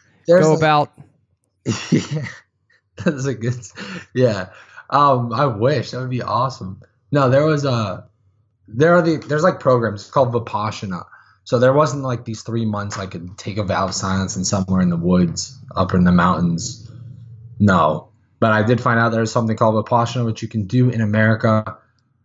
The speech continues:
Speaker 1: I think I had already had my ticket to Nepal, so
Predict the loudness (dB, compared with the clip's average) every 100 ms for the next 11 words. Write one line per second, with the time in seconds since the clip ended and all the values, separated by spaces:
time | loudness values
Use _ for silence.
0 | _ -10 -6 0 2 4 4 2 2 0
1 | 0 -2 -2 -2 -2 -4 -2 2 2 2
2 | -2 -2 -2 -2